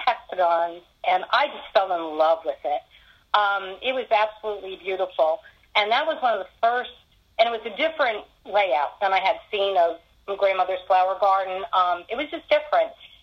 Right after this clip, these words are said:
and I became obsessed with it. And then I also found, when we, before we moved here to Charlotte twenty-some years ago, I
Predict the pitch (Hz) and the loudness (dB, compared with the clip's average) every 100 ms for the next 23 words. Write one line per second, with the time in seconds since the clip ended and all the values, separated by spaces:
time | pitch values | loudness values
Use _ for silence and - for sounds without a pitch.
0 | - 208 214 240 330 381 180 - - - | -4 0 0 -2 0 2 2 -4 -2 2
1 | 196 - - 151 - 156 165 _ _ - | 2 -2 -6 -6 -4 -4 -4 _ _ -20
2 | - - 208 208 240 285 294 294 - 202 | -16 -2 0 2 2 0 0 -4 -2 -2
3 | 202 254 403 415 226 - - 180 180 185 | 2 2 2 2 0 0 0 2 2 -2
4 | 202 - - 196 190 190 - - 294 302 | -6 -12 -4 -2 -4 -8 -16 -2 0 0
5 | 233 247 - 196 175 269 302 285 196 185 | -2 -6 -4 -4 -2 2 2 2 2 0
6 | - 190 180 - 220 226 202 202 180 180 | 0 -2 -2 -4 -6 -2 -4 -4 0 4
7 | 165 170 - - - _ 214 208 208 208 | 2 0 -10 -12 -14 _ 2 2 0 -2